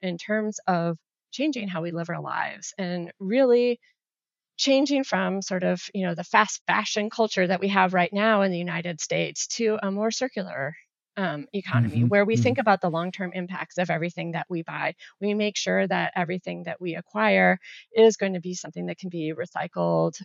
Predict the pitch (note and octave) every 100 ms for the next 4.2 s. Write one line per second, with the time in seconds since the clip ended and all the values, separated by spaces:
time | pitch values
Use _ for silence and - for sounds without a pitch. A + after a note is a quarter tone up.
0 | - - E3 F3 E3+ - E3+ E3 D#3+ F3
1 | F3+ F#3+ D#3+ E3 E3 - D3 D#3 E3+ B3
2 | A3+ F3+ D#3+ E3+ - - - _ G#3+ G#3
3 | A3+ A#3+ B3 C#4+ C#4+ D4 - - C4+ F4
4 | F3 -